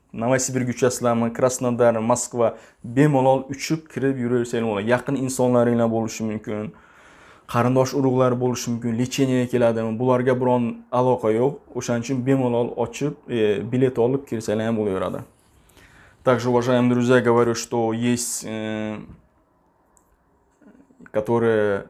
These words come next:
является, ну, может, родились в Узбекистане, в Таджикистане, граждан, то есть по нации, которые граждане,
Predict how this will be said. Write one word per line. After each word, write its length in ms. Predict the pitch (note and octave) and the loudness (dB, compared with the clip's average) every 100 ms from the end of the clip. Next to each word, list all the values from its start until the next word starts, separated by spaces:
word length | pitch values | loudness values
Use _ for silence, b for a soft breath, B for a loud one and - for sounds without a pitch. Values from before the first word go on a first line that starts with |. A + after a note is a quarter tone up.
| - _ _ _ - | -20 _ _ _ -14
является, 720 | A2 A2 A#2+ A2+ A2 G#2+ G#2 | -8 -2 2 2 0 -2 -6
ну, 500 | A2 A#2 G#2+ G2 A2 - | -4 -4 -4 -8 -12 -12
может, 300 | A2+ A2 - | -10 -8 -4
родились 500 | A2+ A2+ B2+ C3+ B2 | -4 0 0 0 -2
в 40 | |
Узбекистане, 640 | A2 G#2+ G#2 G#2+ B2 A#2 A2 | -6 -8 -10 -6 -2 -2 -2
в 40 | |
Таджикистане, 840 | G#2 G2+ G2+ - A#2+ A#2 A2 G#2 - b b b - | -6 -8 -8 -8 -4 -2 -4 -6 -10 b b b -18
граждан, 480 | G#2 A2+ A2+ G#2 G2+ | -6 0 0 0 -4
то 100 | A2 | -4
есть 160 | G#2 - | -4 -4
по 100 | A2 | -4
нации, 300 | G#2+ - G2 | -4 -6 -8
которые 380 | F2+ G2+ G2+ | -6 -4 -4
граждане, 520 | G2+ G#2 G2+ G2 F#2+ | -2 -2 -2 -6 -8